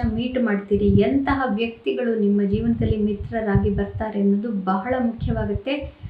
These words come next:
ಮತ್ತು ಅವರು ನಿಮ್ಮನ್ನ ನಿಮ್ಮ ಕುಟುಂಬದಿಂದ ಮತ್ತು ನಿಮ್ಮ ನಿಜವಾದಂತಹ ಒಂದು ವ್ಯಕ್ತಿತ್ವದಿಂದ ಎಷ್ಟು ದೂರ ಕರ್ಕೊಂಡು ಹೋಗ್ತಾರೆ ಅನ್ನೋದು ಕೂಡ ಬಹಳ ಮುಖ್ಯವಾಗುತ್ತೆ. ಎರಡು ವರ್ಷಗಳ ನಂತರ ನಾನು ಹಾಗೆ ಮಾಡಬಾರ್ದಿತ್ತು ಅನ್ನುವಂತಹದ್ದು ಮಾತು ಖಂಡಿತ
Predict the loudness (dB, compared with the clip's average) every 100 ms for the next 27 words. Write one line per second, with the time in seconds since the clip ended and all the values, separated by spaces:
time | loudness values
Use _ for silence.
0 | -6 0 0 0 2 2 4 2 2 4
1 | 4 4 2 2 -2 -2 -2 0 0 0
2 | -2 0 0 -2 -6 -12 -6 2 2 2
3 | 2 4 6 6 4 2 0 -2 -4 -4
4 | -4 -4 -2 0 0 0 -4 -4 -4 -4
5 | -4 0 0 2 -2 -2 -2 -2 -2 -4
6 | -4 -2 -2 0 -2 -2 -2 2 2 2
7 | 0 -2 0 -2 -2 -2 -2 -4 -4 -2
8 | -2 -4 -4 -4 -8 -10 -2 4 4 4
9 | 0 0 -2 0 2 2 0 -2 2 2
10 | 2 2 2 2 2 0 -2 -2 -4 -2
11 | -2 0 0 0 -2 0 2 2 0 -2
12 | -4 -2 0 0